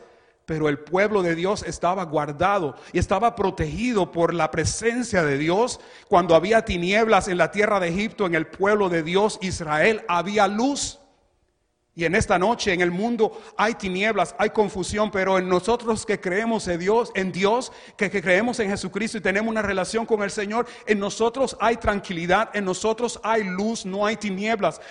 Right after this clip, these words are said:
en nosotros no hay confusión, porque nosotros sabemos quién es Dios. Y Dios es todopoderoso.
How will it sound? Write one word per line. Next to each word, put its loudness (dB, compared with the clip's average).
en 4
nosotros 2
no 0
hay 0
confusión, -2
porque -2
nosotros -2
sabemos 0
quién -4
es -2
Dios. -2
Y -4
Dios 2
es -2
todopoderoso. 4